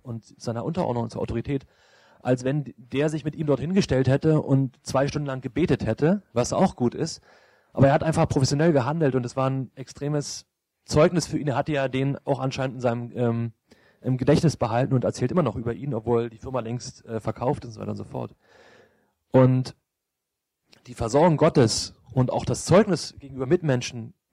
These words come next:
das können wir manchmal ganz professionell an unserem Arbeitsplatz zeigen, indem wir einfach exzellente Leistungen abliefern. Und wenn mein, wenn ich zu meinen Mandanten hingehe und sage, ich habe irgendwie die Klage verpennt oder ich, äh, bin nicht zu Gericht gefahren, weil ich verschlafen habe, dann würde ich nicht lange mich ernähren können für meinen Job.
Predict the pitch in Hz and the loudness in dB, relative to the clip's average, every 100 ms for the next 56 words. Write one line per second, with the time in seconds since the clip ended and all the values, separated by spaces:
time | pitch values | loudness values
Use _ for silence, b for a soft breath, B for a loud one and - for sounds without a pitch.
0 | _ 117 - 147 131 131 139 127 139 - | _ -12 -8 -6 -4 -2 -2 -2 -2 -2
1 | 143 127 131 127 123 117 117 113 113 - | -4 -4 -4 -4 -2 -2 -2 -2 -4 -6
2 | 107 - 113 113 113 123 117 117 117 131 | -14 -8 -8 -8 -10 -12 -12 -12 -14 -16
3 | - 117 123 120 123 - 117 107 104 104 | -14 -14 -10 -6 -4 -6 -10 -12 -14 -16
4 | - 104 101 107 107 113 110 120 b b | -10 -8 -6 -2 0 2 2 0 b b
5 | b b b - 127 127 120 120 135 120 | b b b -8 -6 -6 -4 -2 2 2
6 | 127 131 127 147 139 127 120 127 135 110 | 2 2 2 6 6 6 6 4 4 0
7 | 127 107 127 113 - 131 151 110 - 107 | -4 -4 -6 -6 -2 0 0 0 -2 -2
8 | 143 98 113 98 117 113 107 123 123 - | -2 0 2 0 -2 -4 0 0 0 2
9 | 120 135 - 135 127 120 113 117 110 127 | 2 2 0 0 0 2 0 -2 -2 -2
10 | 127 104 117 - b b b b 117 113 | -2 -6 -10 -12 b b b b -8 2
11 | 127 131 135 120 120 135 127 127 123 123 | 4 4 2 -4 0 0 2 0 -2 0
12 | 135 147 143 120 120 110 104 101 98 | 2 2 -2 -10 -4 0 2 2 2